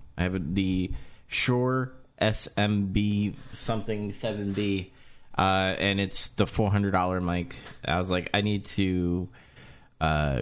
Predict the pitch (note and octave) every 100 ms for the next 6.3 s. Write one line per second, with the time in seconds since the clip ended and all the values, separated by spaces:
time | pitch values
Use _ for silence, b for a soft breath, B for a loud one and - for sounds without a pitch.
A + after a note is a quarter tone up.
0 | G1+ F2+ - F2+ E2 E2+ - F#2 F2 E2+
1 | - F2+ F#2 G2 F#2+ F#2 F#2 G2+ - F#2+
2 | F2+ F2+ F2 F2+ F2 F2 - F2 F2 F2
3 | E2 A2 G2+ A#2+ B2 D3+ E3 D3+ C#3 A2
4 | A#2 A2+ A#2 A2 - F#2 F#2 F#2 G#2 G2
5 | - G2+ G2 F2+ - F#2 F2+ G2 F#2+ F#2+
6 | A#2+ C3+